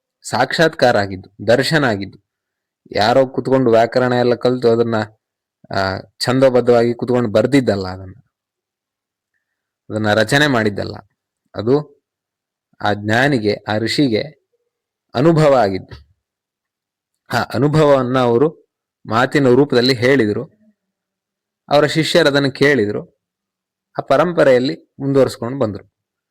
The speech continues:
ಶ್ರುತಿ ಸ್ಮೃತಿ ಅಂತ. ಶ್ರುತಿ ಅಂದ್ರೆ ಕೇಳೋದು ಗುರುವಿನಿಂದ, ಸ್ಮೃತಿ ಅಂದ್ರೆ ನೆನ್ಪಿಟ್ಕೊಳ್ಳೋದು, ಮತ್ತೆ ಅದನ್ನ ಪಾಠ ಮಾಡೋದು. ಅವ್ರು ಕೇಳ್ತಾರೆ, ಅವ್ರು ನೆನ್ಪಿಟ್ಕೊಳ್ತಾರೆ,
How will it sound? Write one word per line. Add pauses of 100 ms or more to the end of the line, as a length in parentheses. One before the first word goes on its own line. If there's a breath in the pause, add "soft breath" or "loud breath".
(420)
ಶ್ರುತಿ
ಸ್ಮೃತಿ
ಅಂತ. (920)
ಶ್ರುತಿ
ಅಂದ್ರೆ
ಕೇಳೋದು
ಗುರುವಿನಿಂದ, (760)
ಸ್ಮೃತಿ
ಅಂದ್ರೆ
ನೆನ್ಪಿಟ್ಕೊಳ್ಳೋದು, (340)
ಮತ್ತೆ
ಅದನ್ನ
ಪಾಠ
ಮಾಡೋದು. (360)
ಅವ್ರು
ಕೇಳ್ತಾರೆ,
ಅವ್ರು
ನೆನ್ಪಿಟ್ಕೊಳ್ತಾರೆ,